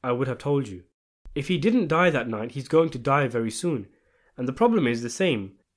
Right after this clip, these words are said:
There are the number of minutes in life, and they go like this," he added, making a ticking sound. "They're gone, and you don't know when it's coming.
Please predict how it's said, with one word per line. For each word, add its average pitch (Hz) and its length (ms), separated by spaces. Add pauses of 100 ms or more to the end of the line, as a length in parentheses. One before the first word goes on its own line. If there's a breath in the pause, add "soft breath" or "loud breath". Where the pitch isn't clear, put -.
There 143 260
are 156 160
the 143 120
number 185 320
of 135 160
minutes 143 380
in 113 280
life, 120 380
and 110 160
they 120 80
go 131 140
like 120 200
this," 160 340 (260)
he 110 160
added, 101 300 (320)
making 120 340
a 113 100
ticking 123 360
sound. 101 380 (580)
"They're 127 140
gone, 131 380 (520)
and 135 100
you 151 60
don't 170 220
know 175 180
when 131 220
it's 117 160
coming. 120 400